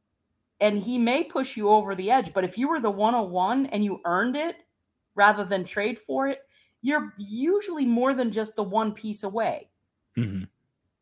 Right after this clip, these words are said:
Speaker 2: Yeah.
Speaker 1: And so again, um, I try to trade for picks two to three years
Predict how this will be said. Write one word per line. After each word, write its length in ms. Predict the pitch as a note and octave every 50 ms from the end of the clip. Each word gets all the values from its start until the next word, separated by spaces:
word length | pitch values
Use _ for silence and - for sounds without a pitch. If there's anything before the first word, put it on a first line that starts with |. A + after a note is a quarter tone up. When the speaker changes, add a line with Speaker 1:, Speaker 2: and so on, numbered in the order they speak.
| _ _ _ _ _ _ _ -
Speaker 2:
Yeah. 60 | A3
Speaker 1:
And 300 | A3 A3 A3 G#3+ G#3+ G#3 _ _ _ _ _ _ -
so 300 | - - - B3 A#3 A#3
again, 640 | A3 F#3+ F3+ C4 D4 D#4 C4 G#3+ G#3 G3+ G#3 G#3 - _ _ _ _ _ _ _ _ _ _ _ _ _ _ _ _ _ _ _ _ _ _ _ _ -
um, 540 | F#3 F#3 F3 E3 E3 D#3 D3+ D3 E3+ E3+ - _ _ _ _ _ _ _ _ _ _ _ _ _ _ _ _ _ _ _ _ -
I 160 | B3+ B3+ C#4
try 260 | C4+ - F4 D#4+ C4+
to 80 | A3 F3
trade 340 | - - - G3+ F#3 F3+ -
for 280 | - F#3 E3+ D3+ - _
picks 520 | - G3+ F3 F3 - - - - - - _ _ _ _ _ _
two 200 | - - C#4 A#3+
to 80 | G#3 G#3
three 260 | G#3 - A3 A3 G#3+
years 520 | G3 F#3+ F#3 F3 F3 E3 D3+ - - -